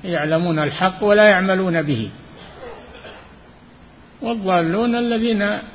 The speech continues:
يعملون من غير علم، من ذلك الصوفية وغيرهم، يعملون من غير علم،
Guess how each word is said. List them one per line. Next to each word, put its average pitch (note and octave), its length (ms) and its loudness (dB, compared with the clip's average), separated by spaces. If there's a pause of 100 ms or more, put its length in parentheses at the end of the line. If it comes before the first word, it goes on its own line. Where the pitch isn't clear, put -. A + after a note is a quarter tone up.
يعملون F#3 600 0
من D3+ 160 0
غير D3 320 0
علم، C3+ 300 -2 (2000)
من D4+ 220 -2
ذلك F#3 380 2
الصوفية D3+ 640 -2
وغيرهم، C3 680 0 (1800)
يعملون D3 380 -4
من F3 160 -2
غير G#3 280 -4
علم، A#2+ 200 -4